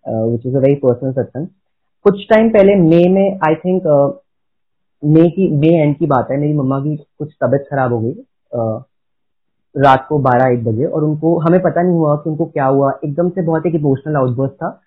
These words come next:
और उस इमोशनल आउटबर्स्ट में मैंने देखा, जब हम लोग, मैं और मेरा भाई थे, तो हमने देखा कि उनकी पूरी टंग ब्लू हो गई और उनके हाथ ब्लू हो रहे हैं। तो मैं बहुत ज्यादा डर गया और मैंने कहा कि क्या करें, कोविड का तब था और लॉकडाउन था।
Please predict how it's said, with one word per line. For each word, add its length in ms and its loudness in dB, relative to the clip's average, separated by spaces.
और 320 2
उस 100 6
इमोशनल 340 4
आउटबर्स्ट 420 4
में 80 2
मैंने 140 4
देखा, 500 2
जब 160 2
हम 140 6
लोग, 200 2
मैं 180 2
और 120 4
मेरा 180 2
भाई 200 0
थे, 120 -6
तो 100 -4
हमने 140 2
देखा 220 0
कि 120 -2
उनकी 220 -2
पूरी 240 2
टंग 320 2
ब्लू 180 6
हो 80 6
गई 120 4
और 180 6
उनके 160 2
हाथ 260 4
ब्लू 220 2
हो 100 -2
रहे 80 -10
हैं। 80 -20
तो 60 0
मैं 200 4
बहुत 340 4
ज्यादा 200 8
डर 160 6
गया 160 2
और 100 2
मैंने 240 -2
कहा 120 -4
कि 140 -10
क्या 420 2
करें, 300 2
कोविड 560 4
का 100 -2
तब 180 -2
था 280 -6
और 200 2
लॉकडाउन 440 2
था। 240 -6